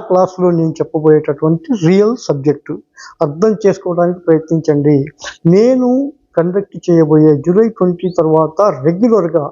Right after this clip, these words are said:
ప్రతిరోజు నేను కండక్ట్ చేసేటటువంటి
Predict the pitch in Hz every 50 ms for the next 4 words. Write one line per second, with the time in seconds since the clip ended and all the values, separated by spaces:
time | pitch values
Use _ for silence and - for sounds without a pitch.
0 | - _ _ _ _ _ _ _ _ _ _ _ - 156 170 165 165 - 240 240
1 | 226 180 160 165 196 214 202 185 214 214 233 226 175 165 170 170 170 170 165 156
2 | 160 170 170 165 - - 160 156 143 151 - 156 151 147 - 151 143 143 151 147
3 | 147 143 147 180